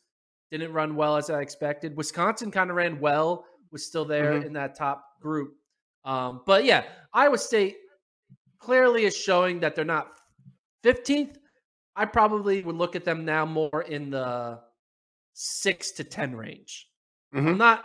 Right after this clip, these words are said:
Speaker 1: yet crowning them a podium contender yet, like, in the top four, because pre-nats was definitely a deeper men's field than the Nutty
Speaker 2: Mm-hmm.
Speaker 1: field.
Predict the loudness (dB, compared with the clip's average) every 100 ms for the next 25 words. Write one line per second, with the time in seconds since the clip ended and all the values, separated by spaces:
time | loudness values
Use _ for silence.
0 | -10 -6 2 4 2 -4 -20 _ _ _
1 | _ _ 0 0 0 0 0 0 -4 -8
2 | -12 _ _ _ -16 -2 0 2 2 0
3 | -2 -8 -16 _ -12 -8 -6 -4 -2 0
4 | -2 -4 -6 -8 -8 -10 -6 -6 -6 -6
5 | -4 -2 -4 -10 _ _ _ -6 -4 -4
6 | -6 _ _ -8 -6 -2 -2 -4 -6 -14
7 | _ _ _ _ -8 -6 -6 -6 -6 -6
8 | -8 -8 -6 -6 -6 -10 -10 -12 -8 -8
9 | -6 -10 -10 -16 _ _ _ _ -16 -12
10 | -8 -6 -2 0 0 0 -2 -2 -6